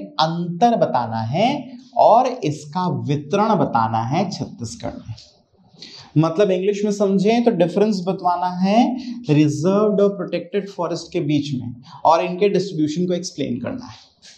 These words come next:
तो ये जो four marker questions है ना, इसमें word limit कितना है? तो है सिक्सटी words। Approximately कहूँ तो आपको six to seven lines मिलने वाली है। तो ये जो six to seven lines हैं, इसको आपको दो भागों में पहले बांट देना है।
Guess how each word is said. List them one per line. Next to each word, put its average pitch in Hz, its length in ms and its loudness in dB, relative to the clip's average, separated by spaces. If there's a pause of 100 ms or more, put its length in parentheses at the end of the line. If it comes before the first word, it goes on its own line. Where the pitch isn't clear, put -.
(800)
तो 202 80 10
ये 233 240 2
जो 269 200 4
four 220 320 0
marker 196 380 0
questions 175 500 -2
है 160 80 2
ना, 180 260 2
इसमें 165 260 0
word 151 280 4
limit 156 300 -6
कितना 143 320 -2
है? 175 280 2 (100)
तो 143 120 4
है 143 220 4
सिक्सटी 143 500 -8
words। - 400 -10 (600)
Approximately 196 1120 2
कहूँ 185 300 0
तो 196 80 2
आपको 165 380 2
six - 280 -4
to 185 120 2
seven 139 300 0
lines 120 320 -2
मिलने 127 220 4
वाली 113 280 -2
है। - 160 -12 (580)
तो 190 80 6
ये 208 200 2
जो 247 100 4
six - 340 -2
to 254 160 -6
seven 180 300 2
lines 160 340 2
हैं, 208 160 2
इसको - 240 2
आपको 170 300 4
दो 160 200 2
भागों 139 280 2
में 147 120 -6
पहले 131 240 -2
बांट 123 280 2
देना 151 260 0
है। 170 220 -4